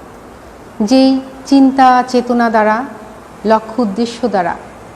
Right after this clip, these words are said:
মানুষের ব্যক্তিগত এবং সমষ্টিগত কর্মকাণ্ড পরিচালিত হয়, নিয়ন্ত্রিত হয়, তাকে বলা হয় সামাজিক মূল্যবোধ। অর্থাৎ সামাজিক, আহ, সমাজ জীবনে সাম-, আহ, সামাজিক জীব হিসেবে, সমাজের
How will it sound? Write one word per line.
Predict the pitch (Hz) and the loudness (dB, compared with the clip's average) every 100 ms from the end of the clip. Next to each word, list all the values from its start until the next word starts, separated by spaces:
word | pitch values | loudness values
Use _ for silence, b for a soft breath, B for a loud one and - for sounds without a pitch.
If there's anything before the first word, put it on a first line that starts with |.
| B B - | B B -6
মানুষের | 208 202 208 214 | -2 -2 -2 -4
ব্যক্তিগত | 196 202 - 214 214 214 | -2 -4 -4 -4 -4 -2
এবং | 208 208 | -2 -4
সমষ্টিগত | - 208 233 240 - 277 262 208 170 - B B B - | -4 -2 -2 -4 -4 -4 -2 -4 -8 -12 B B B -4
কর্মকাণ্ড | 220 226 226 233 220 220 311 - 226 | -2 0 -2 -2 -2 0 -2 -2 0
পরিচালিত | 220 214 214 208 220 | 0 0 -4 -4 -6
হয়, | 214 208 208 | -2 -2 0
নিয়ন্ত্রিত | 196 226 277 294 311 285 233 | 0 2 4 2 0 -4 -4
হয়, | 175 - - B B B - | -6 -8 -14 B B B -10
তাকে | 185 175 196 | -8 -6 -4
বলা | 185 185 | -2 -2
হয় | 185 277 466 - - - | -2 -4 -4 -12 -18 -10
সামাজিক | 196 196 185 247 381 - - 185 | -6 -4 -4 -6 -8 -12 -14 -6
মূল্যবোধ। | 185 170 - - - - - B B B - | -4 -4 -8 -12 -16 -18 -20 B B B -10
অর্থাৎ | 190 208 | -8 -8
সামাজিক, | - 247 240 233 240 233 190 | -6 -2 0 0 -4 -8 -6
আহ, | 190 185 185 - | -2 -2 -4 -4
সমাজ | 233 233 220 - | -2 -2 -4 -6
জীবনে | 214 220 220 214 - B B - | -6 -4 -4 -6 -12 B B -20
সাম-, | - 226 214 | -10 -6 -4
আহ, | 202 190 190 | -4 -6 -6
সামাজিক | 226 214 208 190 | -6 -4 -2 -2
জীব | 208 254 254 | 2 2 0
হিসেবে, | 254 - - 165 143 - - | -4 -6 -6 -8 -12 -12 -6
সমাজের | 220 220 208 | -4 -4 -4